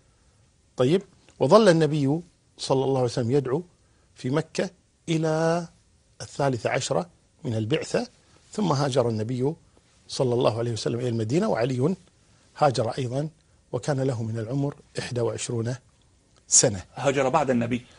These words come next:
Speaker 1: هاجر بعد النبي
Speaker 2: نعم.
Speaker 1: صلى الله عليه وسلم، وذلك، وهذه قصة جميلة جدًا
Speaker 2: نعم.
Speaker 1: حقيقة تظهر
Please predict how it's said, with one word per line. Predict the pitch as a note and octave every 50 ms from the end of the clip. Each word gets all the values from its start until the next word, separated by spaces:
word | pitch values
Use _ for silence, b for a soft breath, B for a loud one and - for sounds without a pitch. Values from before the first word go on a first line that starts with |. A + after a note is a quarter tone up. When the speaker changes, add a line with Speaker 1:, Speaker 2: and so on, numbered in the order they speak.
| - - -
Speaker 1:
هاجر | C#3+ D#3+ F3+ E3+ - C#3 C#3
بعد | C#3 F#3 E3+ D#3 A#2+
النبي | A2+ G#2 G2+ G2 F#2+ F#2+ - - -
Speaker 2:
نعم. | C3+ G#2+ - - -
Speaker 1:
صلى | - - B2+ A#2+ A#2+
الله | A#2 A#2+ A2+
عليه | A#2 A#2+ A#2+
وسلم، | A2 - C#3+ C3 A#2 G#2+
وذلك، | A#2 A#2+ D3+ E3+ E3+ C#3+ A2+ - - A2+ B2+ - b b b b b b b b b b b b b _ -
وهذه | C3 C3 C3 D#3 D#3 D#3+ C3
قصة | - - D3+ - - - C3+ B2 B2 - A#2 B2
جميلة | C3 A2+ C#3+ D3+ F#3 F#3 A#2 G#2 -
جدًا | - C3+ A#2+ A#2 G#2+
Speaker 2:
نعم. | G#2
Speaker 1:
حقيقة | - - - - C3 B2+ - A#2
تظهر | - - E3 D#3 C3 A#2 B2 A2+ C3 D3+